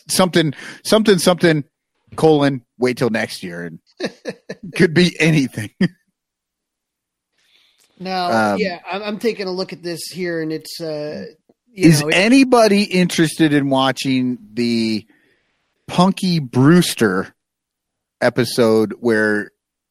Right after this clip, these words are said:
Speaker 1: uh, from nineteen eighty-four, where she gets to sit in the Cubs dugout? It
Speaker 2: Yeah.
Speaker 1: has nothing to do with the Cubs other than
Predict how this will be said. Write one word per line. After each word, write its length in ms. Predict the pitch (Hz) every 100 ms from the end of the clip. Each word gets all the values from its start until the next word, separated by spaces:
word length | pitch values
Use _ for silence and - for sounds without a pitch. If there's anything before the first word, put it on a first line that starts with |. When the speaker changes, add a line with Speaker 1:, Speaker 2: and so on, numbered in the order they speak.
| _ _
Speaker 1:
uh, 220 | 117 101 101
from 180 | -
nineteen 420 | 120 135 135 139 123
eighty-four, 440 | 120 110 147 131
where 120 | 104
she 140 | - 110
gets 200 | 107 -
to 40 |
sit 160 | - 131
in 40 |
the 80 | 110
Cubs 260 | 107 110 95
dugout? 380 | 117 104 82 - _ _ _ _ _ _ _ _ _ -
It 80 | 123
Speaker 2:
Yeah. 40 |
Speaker 1:
has 240 | 135 135 123
nothing 500 | 135 156 190 190 175
to 100 | 160
do 100 | 160
with 120 | 151
the 80 | 143
Cubs 280 | 151 131
other 280 | 135 135 196
than 160 | 175